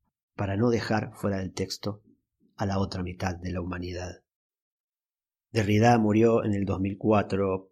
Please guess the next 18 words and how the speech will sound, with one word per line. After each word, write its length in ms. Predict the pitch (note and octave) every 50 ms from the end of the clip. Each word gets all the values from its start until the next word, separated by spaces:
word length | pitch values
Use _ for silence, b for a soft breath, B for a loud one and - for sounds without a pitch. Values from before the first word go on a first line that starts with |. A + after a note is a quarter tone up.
| - _
a 120 | G2 F#2+
causa 340 | - - F#2 F2+ - - F#2+
de 60 | F2+
un 140 | F2+ F2 F2
cáncer 420 | - F#2 F2 F2+ E2+ - F2+ F2+
de 80 | F2 F2
páncreas, 640 | - - F#2 F2+ F#2 F#2 F#2 F#2+ G2+ G2 - _ _ _ _ _ _ _ _ _
pero 380 | - A#2 A#2+ A#2+ A#2+ B2 - - -
su 200 | - - - G#2+
influencia 560 | G2+ F#2+ - F#2 G#2 G#2+ A2 A2+ G#2 G2+ F#2+
sigue 220 | - - G#2+ G#2
hasta 180 | F#2+ - - G2+
nuestros 440 | F#2+ F#2 E2+ - - - F2+ F2 F2
días 400 | F#2+ G2+ G2+ G2+ G2+ G2+ - b b b b b
y 100 | - G#2+ G#2
nos 120 | G#2 -
sigue 400 | - - - A2 B2 B2 A#2+ A2+
cuestionando 800 | A#2 A2 A2 - - G2 G2+ G#2 G#2 G#2 G2+ G2 G2+ G#2 G#2 b